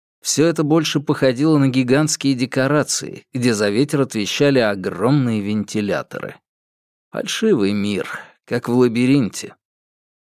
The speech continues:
«Красота какая!» восхитилась Тереза. Томас думал, что Чак выдаст очередную шутку,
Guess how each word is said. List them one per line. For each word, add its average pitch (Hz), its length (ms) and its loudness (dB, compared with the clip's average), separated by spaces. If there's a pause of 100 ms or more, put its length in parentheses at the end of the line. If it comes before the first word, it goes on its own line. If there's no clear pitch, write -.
(580)
«Красота 240 960 0
какая!» 190 720 -2 (380)
восхитилась 120 760 0
Тереза. 104 600 0 (600)
Томас 156 380 0
думал, 170 300 4
что 160 220 0
Чак 160 320 -2
выдаст 151 380 0
очередную 151 540 2
шутку, - 580 -2